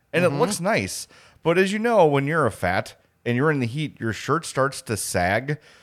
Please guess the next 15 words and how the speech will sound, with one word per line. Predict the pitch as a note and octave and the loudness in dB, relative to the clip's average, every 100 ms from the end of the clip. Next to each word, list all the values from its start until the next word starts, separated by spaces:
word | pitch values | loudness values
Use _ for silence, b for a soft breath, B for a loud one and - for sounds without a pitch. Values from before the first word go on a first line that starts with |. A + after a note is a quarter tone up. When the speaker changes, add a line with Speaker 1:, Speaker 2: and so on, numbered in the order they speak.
| b | b
Speaker 1:
So | - C#3+ | -6 0
the | C3 A2 | 4 4
horizontal | C3 D3 D3+ C#3+ D#3+ E3+ | 4 4 6 4 2 0
stripes | - D#3 F3 G#3 - | -2 -2 -2 -6 -10
just | - - | -6 -6
kinda | - C3 C3+ | 0 0 2
become | G#2+ - A#2+ | -2 -2 0
a | A#2 | 0
U | F#2 F2 F#2+ G#2+ C3+ E3 - | 0 -2 -2 0 0 -2 -6
shape. | - E3+ F#3+ | -4 0 0
Speaker 2:
It | C#3+ | 0
becomes | D#3+ G3 D#3 | 0 0 0
a | F3+ | -2
smiley | - - B2 B2 C3+ | -4 -2 0 0 0
face. | B2+ - C#3+ - | 0 0 2 2